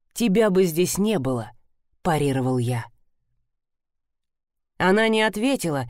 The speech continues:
и я предположил, что ее молчание продиктовано гордостью. Мы сидели в тишине,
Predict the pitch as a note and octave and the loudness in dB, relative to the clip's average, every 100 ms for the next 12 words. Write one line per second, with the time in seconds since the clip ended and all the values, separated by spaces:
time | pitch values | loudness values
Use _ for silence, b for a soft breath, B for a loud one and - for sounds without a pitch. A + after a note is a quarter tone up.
0 | B B B B - F#3+ B3+ C4 B3 - | B B B B 0 2 2 2 -2 0
1 | A3+ A#3 A3+ B3+ D4+ - - B3 A#3+ A#3 | 0 2 2 -2 -4 -4 -2 0 2 2
2 | A3 G#3+ G3 C4+ C#4+ A#3 D3+ C3+ E3+ F#3 | 2 0 0 0 2 2 0 -2 -2 0
3 | G3 - A#3 A3 A3 A3 A#3+ B3+ C3+ C3 | -2 0 2 2 0 0 0 0 0 -4
4 | - B2+ - _ _ _ _ _ _ _ | -4 -8 -10 _ _ _ _ _ _ _
5 | _ _ _ _ _ _ _ E3 G3 G3 | _ _ _ _ _ _ _ 0 0 2
6 | G#3 F3+ A3 G#3 - - F#3+ G#3+ G3 G3 | -2 2 2 2 -2 -4 -2 0 2 2
7 | G#3+ | 0